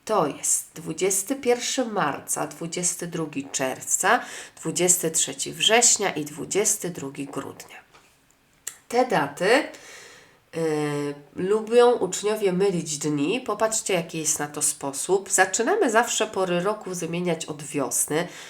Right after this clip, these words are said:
To jest pierwsza pora roku, która rozpoczyna się w nowym roku kalendarzowym. I teraz zobaczcie, te liczby idą tak, po kolei. Dwadzieścia jeden, dwadzieścia dwa, dwadzieścia trzy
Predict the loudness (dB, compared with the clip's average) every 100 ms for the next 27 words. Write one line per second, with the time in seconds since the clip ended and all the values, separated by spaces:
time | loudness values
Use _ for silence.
0 | -10 0 2 2 0 0 2 0 0 -2
1 | 0 0 -2 -4 -6 -4 -2 -2 -4 -6
2 | -6 -4 -2 -2 0 -2 0 -2 -4 -12
3 | -18 -18 -20 -12 -6 2 2 4 2 2
4 | -2 -6 -6 -4 -4 -4 -4 -4 -6 -10
5 | -18 -18 -18 -16 -2 4 4 4 0 -2
6 | -4 -4 -2 0 0 0 0 0 0 -2
7 | -2 -4 -6 -4 -4 0 0 -2 -4 -2
8 | -2 0 0 0 0 0 0 -2 -2 -4
9 | -2 -4 -2 -2 -2 -4 -4 -6 -6 -4
10 | 2 6 10 8